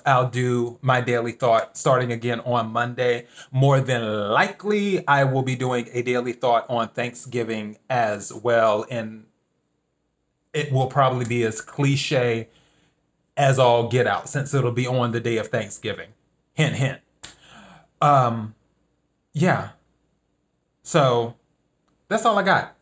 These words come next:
Thank you guys for the support, the love,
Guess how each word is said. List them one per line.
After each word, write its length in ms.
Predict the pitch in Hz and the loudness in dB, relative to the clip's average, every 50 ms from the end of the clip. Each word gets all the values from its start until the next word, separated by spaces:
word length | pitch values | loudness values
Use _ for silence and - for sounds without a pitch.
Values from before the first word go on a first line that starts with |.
| _ _ _ _ _ | _ _ _ _ _
Thank 220 | - 170 180 185 202 | -2 -2 0 0 0
you 60 | 175 | 2
guys 360 | 175 175 165 165 165 160 - | 2 4 4 4 2 0 -4
for 280 | - - - 160 156 151 | -6 0 2 2 2 4
the 100 | 131 131 | 2 0
support, 580 | - - - - - 160 160 156 156 - - | -2 -2 -4 0 2 2 4 4 2 -2 -2
the 80 | 131 131 | -2 0
love, 420 | 123 131 131 135 139 135 139 - | 2 4 4 4 4 4 2 -2